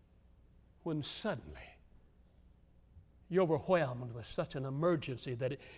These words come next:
it just shatters everything around you? I'm not talking now so much nationally. Of course, that was such a devastating and unthinkable event, nine eleven.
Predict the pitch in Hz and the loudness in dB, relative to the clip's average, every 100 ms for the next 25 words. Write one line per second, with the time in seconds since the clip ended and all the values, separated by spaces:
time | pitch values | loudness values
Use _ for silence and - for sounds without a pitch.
0 | - 156 127 139 - - - 175 180 110 | -8 -6 -2 0 2 2 4 4 2 0
1 | 73 - - - - - - - - - | -8 -14 -20 -20 -20 -20 -20 -20 -20 -20
2 | - - - _ _ - 160 131 175 139 | -20 -20 -20 _ _ -4 -4 0 2 2
3 | 131 156 135 80 71 - - - - - | 0 -2 -4 -8 -12 -16 -18 -20 -20 -20
4 | - - - - - - 240 269 311 269 | -20 -20 -20 -20 -20 -4 -2 10 10 10
5 | 185 202 240 208 - 165 180 175 165 190 | 8 10 10 10 8 12 12 12 8 10
6 | 196 - 156 226 - - - - - _ | 10 8 4 4 2 -6 -20 -20 -20 _
7 | - - - - - - - - - 233 | -20 -20 -20 -20 -20 -20 -20 -4 8 8
8 | - 180 165 147 - - 175 147 123 - | 10 4 0 -2 4 6 6 2 -2 -6
9 | - - 117 190 156 156 - 170 143 117 | -14 -8 6 6 6 2 0 0 0 -2
10 | 117 123 151 165 151 - 214 185 135 131 | -6 -4 0 0 0 4 4 4 0 -4
11 | 120 - - - - _ - - 156 143 | -4 -6 -20 -20 -20 _ -20 -4 0 4
12 | 135 190 135 - - - - _ - - | 6 4 2 -6 -18 -20 -20 _ -8 2
13 | 175 160 139 139 147 127 - | 4 6 4 2 2 0 -4